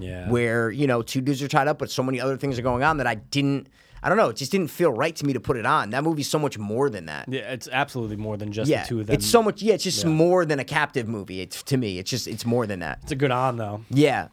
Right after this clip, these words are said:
Speaker 1: That's all I
Speaker 2: Um,
Speaker 1: got. So which,
Speaker 2: and
Speaker 1: which
Speaker 2: dude,
Speaker 1: is
Speaker 2: the
Speaker 1: awesome.
Speaker 2: last one, I just rewatched this, like, six months ago. It's a good movie. It might be this director's, one of his,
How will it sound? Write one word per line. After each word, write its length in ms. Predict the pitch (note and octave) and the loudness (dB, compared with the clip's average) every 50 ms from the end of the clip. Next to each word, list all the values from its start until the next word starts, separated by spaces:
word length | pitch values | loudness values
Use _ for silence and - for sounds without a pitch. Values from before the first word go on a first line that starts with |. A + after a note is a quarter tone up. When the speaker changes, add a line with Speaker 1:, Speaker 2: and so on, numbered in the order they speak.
| _ _ | _ _
Speaker 1:
That's 140 | C3 C3 C3 | 4 6 6
all 140 | C3+ C3+ C3+ | 4 4 4
I 40 | C3+ | 2
Speaker 2:
Um, 40 | |
Speaker 1:
got. 220 | C3 C3 B2+ B2 - | 2 2 0 0 -2
So 100 | - A#2+ | -6 -6
which, 120 | A2 G#2+ - | -6 2 4
Speaker 2:
and 140 | C#3+ C#3+ C#3+ | 4 4 6
Speaker 1:
which 80 | G#2+ | 4
Speaker 2:
dude, 100 | B2+ D3 | 4 4
Speaker 1:
is 40 | C3+ | 4
Speaker 2:
the 60 | A2+ A2+ | 2 0
Speaker 1:
awesome. 100 | G2+ G2+ | 0 2
Speaker 2:
last 320 | A2 A2 A#2 A#2 - - A#2+ | 2 2 2 0 0 -2 -2
one, 160 | A2+ G#2+ G#2+ | 0 0 0
I 60 | G#2 | 0
just 200 | G#2 A2+ A#2+ G#2 - | 0 -2 -4 -4 -4
rewatched 340 | B2 A2 G#2+ A2 A2 G#2 - | -2 0 2 2 2 0 -2
this, 160 | B2+ A2 - | -4 -4 -2
like, 140 | A2 F#2+ - | -4 -4 -4
six 180 | - A2+ - - | -6 -6 -6 -4
months 220 | G#2+ G#2 G2+ - - | -4 -4 -2 -4 0
ago. 220 | A2 B2 A#2+ A2+ - | 2 2 2 2 2
It's 160 | E3 - - | 0 0 0
a 40 | A2 | -2
good 360 | G2 - - - C#3+ C3 G#2 | -4 -4 0 2 2 4 4
movie. 220 | A#2 B2 A#2+ G#2+ A#2+ | 2 0 0 2 2
It 20 | |
might 120 | C3 D3 C#3+ | 2 2 2
be 100 | C#3+ C#3 | 2 0
this 180 | A#2+ C#3 B2+ - | 0 0 -2 -2
director's, 480 | - C3 C3 A#2+ - - A#2+ A2+ G2 - | 0 0 0 0 0 -2 -4 -4 -4 0
one 160 | A#2+ D3+ E3+ E3+ | 2 4 4 4
of 100 | D3+ A2 | 2 0
his, 180 | B2 A2 F#2 | -4 -6 -6